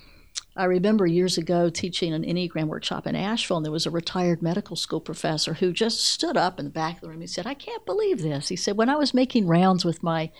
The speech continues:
interns years ago, I would ask, 'Now, with this patient, what would you suggest?' And after they all spoke, he would say,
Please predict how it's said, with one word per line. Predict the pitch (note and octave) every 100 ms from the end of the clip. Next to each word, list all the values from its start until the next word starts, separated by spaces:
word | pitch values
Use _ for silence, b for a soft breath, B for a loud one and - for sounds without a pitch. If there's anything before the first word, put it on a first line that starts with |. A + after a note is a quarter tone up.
| B B B
interns | B3+ B3+ - E3 D3+ D#3
years | F3 F3
ago, | F3+ F3+ E3 D3+ D#3+ - B B B
I | F3
would | F3 -
ask, | F3 E3+ -
'Now, | - E3 D#3+
with | E3+ F#3+
this | F#3
patient, | - F3 - C4 C4+
what | F3 -
would | F3+ F#3+
you | F3+
suggest?' | F3+ G#3+ - C#3 C3+ A#3 - - - B B B B B B _
And | F3+ E3+ E3+
after | E3+ F3 F3
they | E3
all | D#3+ E3
spoke, | - - D#3 E3+ -
he | -
would | F3 D#3+
say, | - C#4 E4 - -